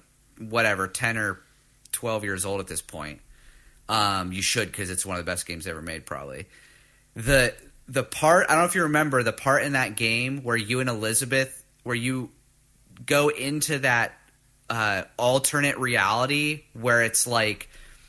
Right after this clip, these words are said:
Columbia has gone to shit and everything is super dark, and there's, like, the Boys of Silence who have, like, those big fucking and, uh,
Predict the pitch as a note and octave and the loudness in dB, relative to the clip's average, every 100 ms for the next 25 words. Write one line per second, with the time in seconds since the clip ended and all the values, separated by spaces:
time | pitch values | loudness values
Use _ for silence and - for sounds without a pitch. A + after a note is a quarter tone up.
0 | - - _ - - C3+ C3 C3 C#3 C3 | -20 -20 _ -10 -4 0 2 2 4 4
1 | C3+ A2 B2+ B2 A#2 G2+ - - A#2 C3 | 2 0 2 2 2 2 2 4 4 2
2 | - B2 A#2+ C3+ B2+ C3+ A2 - - C3 | 2 0 2 0 0 0 4 6 6 4
3 | C3 C3+ B2 G#2+ A2+ B2+ - B2 B2 A#2+ | 2 0 2 4 4 2 0 -2 0 2
4 | A#2 B2 - A#2+ A2+ A#2 B2 A#2+ A2 - | 2 2 0 -4 -2 0 2 2 4 4
5 | G2+ A#2 C3 C#3+ - - - - - C3+ | 4 2 0 0 -2 -2 -12 -20 -10 -2
6 | C3 C3 C3 C3 - B2 - C3+ B2+ - | 4 4 6 4 4 2 4 4 2 2
7 | D3 C3 C#3 B2 A#2 - B2 B2+ A2 A2 | 2 2 0 -2 -6 -4 0 0 0 0
8 | G#2 G2 | 2 0